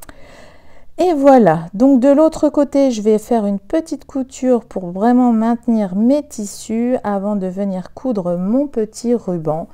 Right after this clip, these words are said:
Vous pouvez éventuellement remettre un autre morceau de biais de l'autre côté. Moi, c'est parce que je, je souhaitais vraiment, euh,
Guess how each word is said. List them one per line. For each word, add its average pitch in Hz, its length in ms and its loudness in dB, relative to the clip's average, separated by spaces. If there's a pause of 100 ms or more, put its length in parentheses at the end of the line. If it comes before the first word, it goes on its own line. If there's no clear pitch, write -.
(320)
Vous 180 140 -12
pouvez 196 300 -6
éventuellement 190 680 -4
remettre 185 540 -8
un 170 120 -8
autre 196 300 -8
morceau 165 440 -10
de 170 120 -8
biais 190 320 -4
de 180 140 -6
l'autre 170 320 -6
côté. 175 420 -6 (720)
Moi, 202 140 -2
c'est 196 140 -8
parce 175 240 -8
que 185 120 -8
je, 175 260 -4 (380)
je 202 160 -2
souhaitais 214 400 -2
vraiment, 202 520 -2
euh, 175 320 -2